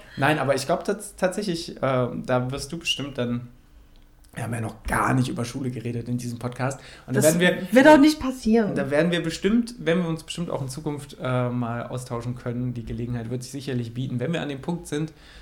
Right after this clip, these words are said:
Speaker 1: dass, ähm, auch Grundschulkinder vielleicht
Speaker 2: Das
Speaker 1: dieses
Speaker 2: wär
Speaker 1: Jahr,
Speaker 2: schön.
Speaker 1: vielleicht nächstes Jahr geimpft werden können,
Speaker 2: Mhm.
Speaker 1: hoffentlich noch dieses Jahr. Äh, und ich bin jetzt schon gespannt,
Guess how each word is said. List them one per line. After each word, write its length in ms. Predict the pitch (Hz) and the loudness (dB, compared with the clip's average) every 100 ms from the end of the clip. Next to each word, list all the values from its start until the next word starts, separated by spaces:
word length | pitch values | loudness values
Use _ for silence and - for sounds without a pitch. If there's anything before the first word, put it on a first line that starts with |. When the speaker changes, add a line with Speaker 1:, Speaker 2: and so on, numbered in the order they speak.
| - - | -20 -4
Speaker 1:
dass, 460 | 135 131 127 - - | -2 -2 -6 -8 -4
ähm, 420 | 127 123 120 123 120 | 0 0 0 -4 -6
auch 400 | 143 151 165 - | -4 -2 -2 -4
Grundschulkinder 680 | 208 240 123 123 110 101 95 - _ _ _ | -6 -4 -6 -6 -8 -8 -12 -16 _ _ _
vielleicht 320 | - - 104 | -14 -8 -6
Speaker 2:
Das 60 | 226 | -4
Speaker 1:
dieses 180 | 135 226 | 0 2
Speaker 2:
wär 60 | - | 4
Speaker 1:
Jahr, 100 | - 104 | 4 4
Speaker 2:
schön. 60 | 104 | 4
Speaker 1:
vielleicht 200 | 208 156 | 2 0
nächstes 280 | 120 123 117 | -6 -8 -8
Jahr 160 | 113 | -8
geimpft 320 | 113 123 120 | -8 -10 -10
werden 220 | 110 107 110 | -10 -10 -10
können, 200 | - 208 | 2 4
Speaker 2:
Mhm. 60 | |
Speaker 1:
hoffentlich 260 | 202 196 196 | 6 6 4
noch 140 | 202 | 0
dieses 320 | - 113 110 | -4 -10 -8
Jahr. 240 | 120 107 107 - - - - - - | -6 -8 -10 -18 -20 -20 -20 -20 -4
Äh, 160 | 131 127 | 2 2
und 320 | 120 117 117 | 2 -2 -4
ich 200 | - - | -8 -8
bin 180 | 117 110 | -6 -4
jetzt 340 | 107 151 165 | 0 0 0
schon 140 | - 135 | -4 -2
gespannt, 720 | 127 127 - 120 120 120 - | -4 -4 -6 -4 -4 -4 -10